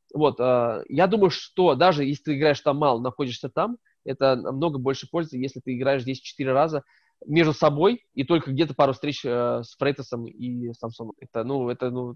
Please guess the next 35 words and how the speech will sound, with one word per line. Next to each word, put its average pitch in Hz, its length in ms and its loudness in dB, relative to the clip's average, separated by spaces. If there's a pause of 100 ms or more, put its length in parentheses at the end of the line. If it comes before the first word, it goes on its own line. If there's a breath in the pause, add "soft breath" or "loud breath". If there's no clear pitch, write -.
(120)
не-, 139 300 -6
несоизмеримо. 143 880 -4 (460 soft breath)
Даже 185 220 2
п-, - 140 -16
поляки, 185 400 6
скажем, 127 340 -4
играют 127 240 2
чаще 185 400 -6
намного, 143 380 -4
просто 139 280 -6
щас 139 200 -2
у - 40 -6
них 117 140 -6
иностранцев 139 500 -4
мало 156 300 2 (360 soft breath)
приехало 143 500 0
в - 20 -16
связи 131 280 -6
с, - 120 -16
э, 117 160 -4
пандемией, 127 640 -4
ну, 147 100 -4
мало 139 200 4
иностранцев, 117 560 -6
то 113 60 -12
есть 110 100 -10
там, 117 180 -2 (420 soft breath)
э, 123 440 4 (420)
поляки 151 380 4
только 123 260 -4
и 120 340 -4
не-, 120 460 -8
кто, 127 160 -10
кто - 380 -6
доехал, 135 500 2